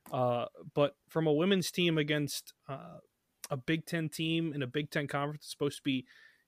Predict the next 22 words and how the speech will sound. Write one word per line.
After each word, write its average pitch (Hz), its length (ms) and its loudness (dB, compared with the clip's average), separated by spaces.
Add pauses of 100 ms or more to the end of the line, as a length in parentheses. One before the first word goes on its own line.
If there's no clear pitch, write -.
you 139 80 -2
know, 127 80 0
really 139 280 2
surrounded 135 520 2
by 120 140 0
defense, 127 720 -2 (460)
they 147 400 6
definitely 147 460 2
ran 139 280 0
over 127 320 0
them. 127 240 -6
So 135 220 -6
I, 160 640 6 (480)
I 214 80 8
think 294 240 4 (340)
Iowa 165 460 8
will 147 180 4
probably 180 800 4
be 147 520 0 (120)
back 135 380 0
next 131 500 -6
year. 170 320 0